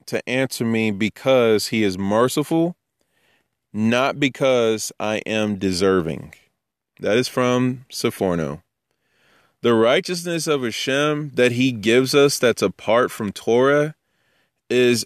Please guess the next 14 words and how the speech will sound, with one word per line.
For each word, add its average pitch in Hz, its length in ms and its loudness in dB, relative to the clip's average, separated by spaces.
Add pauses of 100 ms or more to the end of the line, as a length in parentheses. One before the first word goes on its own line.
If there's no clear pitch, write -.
all 156 300 4
about 147 420 2
giving 147 380 0
us 143 280 -2
what 127 220 2
we 120 260 2
do 143 720 4 (180)
not 113 720 -2 (200)
deserve. 90 1080 0 (1700)
We 143 300 2
just 123 600 2
read 131 540 2 (720)
that 127 320 2
when 120 240 0